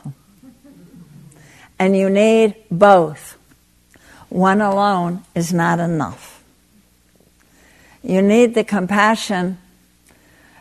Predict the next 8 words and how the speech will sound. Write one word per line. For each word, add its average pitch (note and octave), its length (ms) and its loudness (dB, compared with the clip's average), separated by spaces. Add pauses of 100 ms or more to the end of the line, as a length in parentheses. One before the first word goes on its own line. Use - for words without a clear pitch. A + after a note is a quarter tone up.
because F3+ 440 -2
that F#3 340 2 (420)
provides F3+ 800 -2 (300)
the E3 120 2
fuel, F#3 720 2 (260)
the F#3 120 6
motive F#3+ 520 6
force - 600 -10